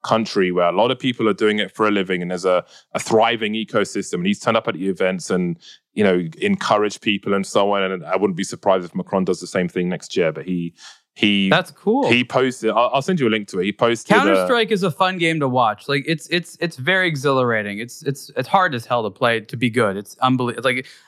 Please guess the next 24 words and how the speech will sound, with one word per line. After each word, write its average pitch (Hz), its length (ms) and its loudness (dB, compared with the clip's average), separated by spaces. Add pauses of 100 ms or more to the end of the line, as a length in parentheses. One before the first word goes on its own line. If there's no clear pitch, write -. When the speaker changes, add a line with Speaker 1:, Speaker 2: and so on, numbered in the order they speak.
(140)
Speaker 2:
I, 123 160 4
I, 139 200 -2 (100)
I 151 60 2
get 147 180 -4
motion 135 340 0
sickness 117 380 -6
doing 107 200 -4
stuff - 240 -6
like 101 160 -2
that, 98 200 0
but 123 100 0
it's 135 220 -2
really 143 320 2
fun 117 180 -2
to 104 60 -6
watch. 98 320 -6
Speaker 1:
It's 117 180 2
one 151 140 4
of 123 100 0
the 113 340 2
easiest 113 440 -4
ones 104 240 2
to 92 360 0
understand 90 640 -2